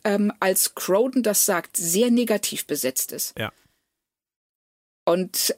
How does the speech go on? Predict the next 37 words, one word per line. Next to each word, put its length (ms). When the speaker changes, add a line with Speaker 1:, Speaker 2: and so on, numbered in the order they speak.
Speaker 1:
ich 160
weiß 200
nicht, 140
wie 80
sie 80
das 180
im 140
Deutschen 400
Speaker 2:
Nein, 160
nein, 160
also 160
Speaker 1:
gehalten 420
Speaker 2:
ich, 40
Speaker 1:
haben. 320
Das 220
Speaker 2:
ich 120
bin 140
mir 100
ziemlich 260
sicher, 220
dass 140
es 120
Wechselbalg 600
war, 420
weil 160
sie, 140
glaub 280
ich, 220
Shapeshifter 920
als 240
Formwandler 720
übersetzt 480
haben 280
und 200
Changeling 560
als 180
Wechselbalg. 720